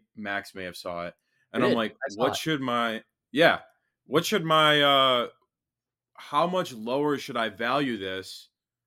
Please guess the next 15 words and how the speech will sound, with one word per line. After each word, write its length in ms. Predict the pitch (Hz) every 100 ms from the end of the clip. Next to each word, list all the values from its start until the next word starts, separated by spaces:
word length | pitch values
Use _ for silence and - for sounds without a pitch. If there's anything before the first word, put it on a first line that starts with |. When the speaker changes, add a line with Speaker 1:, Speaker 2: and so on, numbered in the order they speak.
| -
Speaker 1:
Or 140 | 120 107
how 140 | 147
much 160 | 160 143
higher 260 | 143 151
should 160 | 143 131
I 60 |
value 320 | 117 127 131 117
this 260 | 113 -
based 340 | - 110 113 117
on 120 | 104
an 100 | 95
altered?" 480 | 110 - - - - _ _ _ _
And 100 | 107
he's 160 | 123 113
like, 240 | 107 90